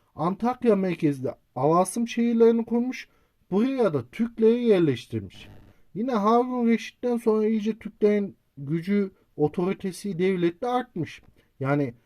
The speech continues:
Halife Memun, Mutasım döneminde yine artmış arkadaşlar. Hatta Halife Memun döneminde İranlılar ve Araplar, o-, Osm-, yani hilafet ordusunda, Abbasi ordusunda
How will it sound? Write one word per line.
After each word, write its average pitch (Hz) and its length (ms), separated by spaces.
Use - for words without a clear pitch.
Halife 185 680
Memun, 165 600
Mutasım 175 560
döneminde 139 460
yine 196 340
artmış 180 440
arkadaşlar. 160 500
Hatta - 380
Halife 214 440
Memun 226 420
döneminde 208 640
İranlılar 226 840
ve 196 80
Araplar, 185 640
o-, - 160
Osm-, 123 580
yani 135 240
hilafet 185 560
ordusunda, 175 680
Abbasi 196 540
ordusunda 180 680